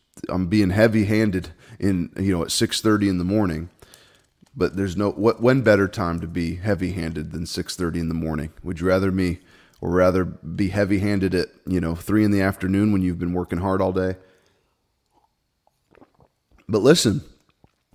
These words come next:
we as Christians, this is how we grow. It's different than the rest of the world. It doesn't say faith comes to the world. Right? Faith comes to the world. They, they hear by a preacher.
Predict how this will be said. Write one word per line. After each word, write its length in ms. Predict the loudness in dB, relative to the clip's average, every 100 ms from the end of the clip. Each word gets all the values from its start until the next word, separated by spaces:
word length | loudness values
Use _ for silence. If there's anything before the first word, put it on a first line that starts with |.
| -6
we 540 | 6 8 8 6 2 0
as 220 | 0 0
Christians, 460 | 6 6 6 0 0
this 160 | -2
is 140 | -2 2
how 140 | 4
we 220 | 6 4
grow. 420 | 2 2 2 0 -8 -20 _ _ _ _ _
It's 200 | -4 -4
different 400 | 4 4 4 2
than 100 | 4
the 80 | 4
rest 260 | 4 0 -2
of 60 |
the 80 | -4
world. 320 | -4 -8 -10 -18 _ _ _
It 40 | 2
doesn't 260 | 2 4
say 160 | 4 2
faith 360 | 4 2 2
comes 300 | 0 2 2
to 140 | 0 -4
the 120 | -2
world. 520 | 0 2 2 0 -6 -14 _ _ _ _ _ _ _ _ _ _ _ _ _ _ -12
Right? 320 | -2 0 0 0
Faith 320 | 4 4 4
comes 280 | 0 0 0
to 100 | -2
the 100 | 2
world. 440 | 4 4 2 -2 -12 -20 -12 -10
They, 220 | 0 0
they 300 | 2 4 6
hear 420 | 4 4 4 6 4
by 180 | 4
a 80 | 2
preacher. 640 | 0 0 0 0 -8 -10